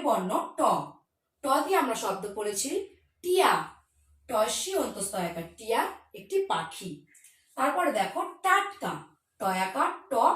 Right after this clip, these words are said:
কয়াকার, টাটকা অর্থাৎ সতেজ। টমেটো, ট ময়কার টকার, টমেটো সবজি আমরা রান্না করে খাই বা কাঁচাও খাওয়া যায়, কোনো সমস্যা নেই। টিকটিকি, টয়সি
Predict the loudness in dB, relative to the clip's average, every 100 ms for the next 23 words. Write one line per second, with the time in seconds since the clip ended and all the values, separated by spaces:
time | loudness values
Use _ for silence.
0 | -2 -4 -4 -4 -4 -4 -4 -14 -20 -20
1 | _ 4 4 4 -2 -4 -4 -4 -6 -4
2 | -6 2 2 2 -2 -2 -6 -16 _ _
3 | _ _ _ _ _ 4 4 4 -2 -4
4 | -4 -6 0 4 4 4 -2 -8 -4 -4
5 | -2 -2 -2 -2 -2 -2 -6 -12 -16 _
6 | _ -2 0 0 -2 -6 -8 -12 -10 -6
7 | -4 -4 -10 -10 -12 -6 -4 -4 -6 -18
8 | -6 -2 -2 -4 -8 -14 -14 -16 -18 _
9 | -20 _ _ _ _ _ _ -4 0 0
10 | 2 2 2 4 4 2 -2 -6 -12 -4
11 | -4 -2 -6 -8 -8 -10 -14 _ _ _
12 | _ _ _ _ 4 4 2 -6 -6 -4
13 | -6 -8 -16 _ -2 0 0 -2